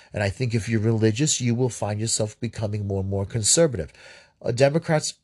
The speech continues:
uh, uh, they're just, that's just it. And I think Joe Biden, I agree with Michael Knowles, he's just, uh, an empty suit. He's an empty suit.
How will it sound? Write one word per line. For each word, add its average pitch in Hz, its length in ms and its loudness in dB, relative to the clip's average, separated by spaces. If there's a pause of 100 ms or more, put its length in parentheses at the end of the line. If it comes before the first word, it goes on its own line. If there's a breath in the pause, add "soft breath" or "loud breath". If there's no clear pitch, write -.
(300)
uh, 160 180 -10
uh, 107 440 2
they're 120 160 2
just, 131 300 -2 (500)
that's 113 220 2
just 131 160 0
it. 165 180 4
And 95 80 0
I 104 80 2
think 123 220 -2
Joe 131 220 4
Biden, 120 500 2 (640 soft breath)
I 113 100 2
agree 113 240 2
with 123 160 2
Michael 107 340 -2
Knowles, 95 340 -2
he's 110 240 -2
just, - 320 -4
uh, 117 360 4
an 117 120 -2
empty 120 260 -2
suit. - 440 -2 (260)
He's 95 160 -6
an 95 80 -2
empty 101 220 -2
suit. 80 420 -2